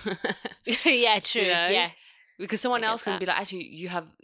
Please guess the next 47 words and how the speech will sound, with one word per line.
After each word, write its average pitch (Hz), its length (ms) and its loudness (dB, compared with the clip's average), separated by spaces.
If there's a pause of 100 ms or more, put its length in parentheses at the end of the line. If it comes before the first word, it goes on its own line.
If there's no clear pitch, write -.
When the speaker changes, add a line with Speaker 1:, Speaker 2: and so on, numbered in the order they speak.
(120)
Speaker 1:
such - 320 -2
a 160 60 -6
good 156 140 -6
situation. 147 920 -4
What 143 140 -8
are - 40 -14
you 139 60 -12
talking 147 440 -10
about?" 113 360 -12 (640)
And 151 100 -6
then 160 60 -4
someone 165 240 -2
else 151 120 -2
can 156 100 -8
say, 147 140 -4
"No, 156 220 0
actually, 147 480 -4 (420)
you're 160 220 -4
in 151 60 -4
a 143 40 -8
really 143 140 -8
bad 139 220 -4
situation. 139 580 -6
The 139 80 -10
grass 131 260 -6
is 139 60 -12
greener 135 220 -8
on 127 100 -12
the 127 100 -12
other 127 120 -16
side. 131 320 -6
You 135 60 -10
should - 160 -6
go." 135 280 -8 (840)
Speaker 2:
Yeah. 175 360 -6
Speaker 1:
So 165 240 2
again, 160 340 -2
it's 151 100 -8
very 180 180 -4
subjective. 135 580 -6
Everyone 160 320 -4
thinks 131 220 -10
differently, 123 440 -10
don't 139 180 -14
they? 120 240 -14 (540)
Speaker 2:
Yeah, 170 280 -12
exactly. 151 560 -12